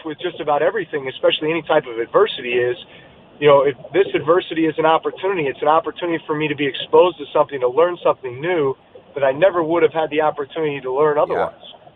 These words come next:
Speaker 2: Yeah, and then after the recovery, nine trips to the Pro Bowl, took the franchise to their first Super Bowl. You've led all N F L quarterbacks in touchdowns, passing yards, three hundred yard games. I also pulled a stat. You've passed for over five thousand yards in a,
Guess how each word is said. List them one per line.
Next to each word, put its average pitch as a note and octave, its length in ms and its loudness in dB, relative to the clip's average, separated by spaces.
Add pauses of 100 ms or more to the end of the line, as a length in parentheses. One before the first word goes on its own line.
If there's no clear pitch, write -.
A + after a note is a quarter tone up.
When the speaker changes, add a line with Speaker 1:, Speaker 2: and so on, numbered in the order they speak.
Speaker 2:
Yeah, A2 200 2
and A2 200 -2
then A#2 140 2
after B2 400 0
the A2+ 100 2
recovery, A2 720 0 (300)
nine B2+ 260 -2
trips B2 300 -6
to B2 100 -14
the A2+ 100 -6
Pro A2+ 280 -2
Bowl, G#2+ 480 2 (320)
took C#3 180 -6
the C3 80 -10
franchise A#2 540 -2
to A2+ 80 -8
their A2 80 -4
first A2 320 -6
Super A2+ 260 -8
Bowl. G2+ 560 -2 (420)
You've G#2 240 -12
led B2+ 240 2
all A#2+ 400 2
N A#2+ 120 -2
F A2+ 160 -4
L A2+ 100 0
quarterbacks A2+ 480 -2
in A2 60 -10
touchdowns, A#2 480 -2
passing A#2 500 -4
yards, G#2+ 360 0
three C3+ 160 -4
hundred A#2+ 200 -6
yard A2+ 280 0
games. G#2 540 -2
I A2 120 -2
also A2+ 260 0
pulled A#2 260 -10
a A2+ 60 -6
stat. A2 380 -2
You've G#2 160 -16
passed G#2+ 260 -2
for A#2+ 140 -2
over G#2+ 200 -2
five A2 300 0
thousand A2 320 -2
yards G#2+ 280 -2
in G#2+ 200 -8
a, G#2+ 100 -8